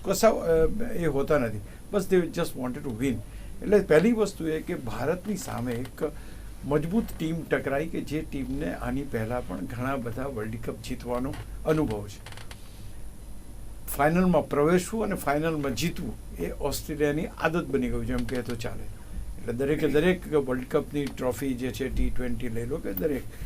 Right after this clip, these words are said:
એ બધું ઓસ્ટ્રેલિયા પાસે ચોક્કસપણે છે. પહેલી વસ્તુ પ્રતિસ્પર્ધી સારા હતા. બીજું કે આપણો જે એપ્રોચ હતો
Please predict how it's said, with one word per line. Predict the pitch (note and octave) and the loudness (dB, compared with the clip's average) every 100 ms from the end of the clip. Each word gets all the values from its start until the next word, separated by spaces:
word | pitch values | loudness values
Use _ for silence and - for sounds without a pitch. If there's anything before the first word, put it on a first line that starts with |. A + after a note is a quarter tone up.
| - - | -10 -8
એ | F#3 | -6
બધું | E3 F#3 - | -2 -4 -2
ઓસ્ટ્રેલિયા | B2+ - E3 C#3+ | -6 -2 0 0
પાસે | B2+ A#2+ - | -2 -6 -6
ચોક્કસપણે | - A#2+ A2+ - - A#2 A2+ | -4 -4 -4 -8 -6 -8 -6
છે. | A#2 | 0
પહેલી | E3+ F#3 | 2 4
વસ્તુ | E3+ - | 2 0
પ્રતિસ્પર્ધી | F3+ D3+ B2+ D3 - C3 D3+ | -4 -2 -2 -2 -2 -4 -2
સારા | - A#2 A#2 | -2 -4 -4
હતા. | A2+ A2+ - - - - - | -8 -12 -14 -14 -10 -8 0
બીજું | E3+ G#3+ C4 | 6 6 6
કે | A#3 | 6
આપણો | F3 C#3 G#3+ | 4 2 0
જે | A3+ F3+ | 4 4
એપ્રોચ | C#3 D3+ D3 A#2+ | 4 4 4 2
હતો | G#2 | -4